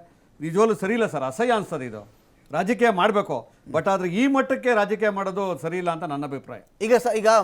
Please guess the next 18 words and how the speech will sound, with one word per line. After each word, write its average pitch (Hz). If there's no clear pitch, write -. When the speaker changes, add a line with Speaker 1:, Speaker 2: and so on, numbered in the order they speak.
Speaker 2:
ಮಹೇಶ್ 233
ತೆಂಗಿ-, 220
ನಿಮ್ಗೊಂದು 214
ಪ್ರಶ್ನೆ 214
ಕೇಳೋಣ, 240
ಮತ್ತೆ 196
ನಟರಾಜ್ 185
ಗೌಡ್ರಿಗೆ 170
ಬರ್ತೀನಿ 156
ನಾನು 127
ಈ -
ಒಂದು 120
ವಿಚಾರದಲ್ಲಿ. 123
ಈಗ 247
ಶ್ರೀಕಾಂತ್ 302
ಪೂಜಾರಿ 226
ಇವ್ರ 220
ಕೇಸಲ್ಲಿ 160